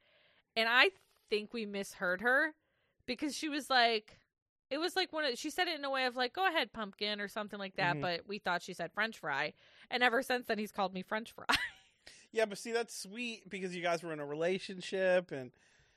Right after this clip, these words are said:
Speaker 2: but, like, if you just go up to a stranger and it's like, "What's up, French fry?"
Speaker 1: <laughs>
Speaker 2: Actually, I would love it.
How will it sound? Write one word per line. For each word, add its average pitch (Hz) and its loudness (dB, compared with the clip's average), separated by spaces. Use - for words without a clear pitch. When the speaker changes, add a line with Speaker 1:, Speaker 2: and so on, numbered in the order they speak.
Speaker 2:
but, 170 0
like, 165 4
if 165 0
you 180 2
just 202 -2
go 175 6
up 175 4
to 170 -2
a 143 0
stranger 156 -2
and 131 -12
it's 117 -12
like, 117 -4
"What's 127 -10
up, 151 -2
French 123 -8
fry?" 135 -4
Speaker 1:
<laughs> - 10
Speaker 2:
Actually, 170 8
I 147 4
would 143 4
love 123 -4
it. 139 -6